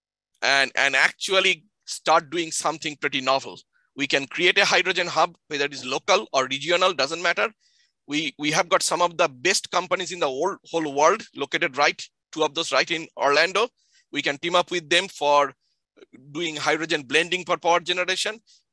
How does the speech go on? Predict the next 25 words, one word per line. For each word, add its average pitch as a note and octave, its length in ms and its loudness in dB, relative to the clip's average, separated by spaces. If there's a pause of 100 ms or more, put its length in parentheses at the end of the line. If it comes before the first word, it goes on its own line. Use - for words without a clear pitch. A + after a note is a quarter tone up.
(160)
Commercial F#3+ 500 4
avi-, F3+ 420 0
aviation, F#3 540 -2 (280)
I'm D3+ 160 2
talking D#3+ 260 0
about D3 200 0
the B2 60 -6
large C#3 340 2
one, A#2 160 -6
not C#3 260 -2
that, D3+ 140 2 (180)
uh, C3 220 2 (220)
the, B2 120 -2 (220)
the B2+ 140 -6
business D3 360 -6
jets C#3+ 300 -2
and B2 160 -6
personal C3 400 -2
airplanes. A2 480 -2 (520)
That D3 200 4
is F3 120 -2
a D3+ 60 2
very D#3 320 0
difficult F3 520 -2
to E3 160 -4